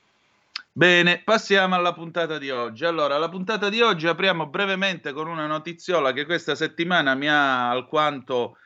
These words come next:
sconfinferato, ma questo vi dimostra la genialità di un progetto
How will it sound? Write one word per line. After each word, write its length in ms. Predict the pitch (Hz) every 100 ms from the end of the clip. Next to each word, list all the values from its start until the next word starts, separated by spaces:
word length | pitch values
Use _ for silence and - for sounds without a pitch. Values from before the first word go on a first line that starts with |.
| _ _ _ -
sconfinferato, 920 | - - 180 185 180 185 196 170 165
ma 140 | 170
questo 320 | 190 226 220 170
vi 100 | 165
dimostra 880 | 170 185 180 - 151 147 139 131 127
la 200 | 135 143
genialità 720 | 123 170 170 160 156 190 165
di 100 | 135
un 80 | 135
progetto 920 | 139 135 131 151 - - 123 117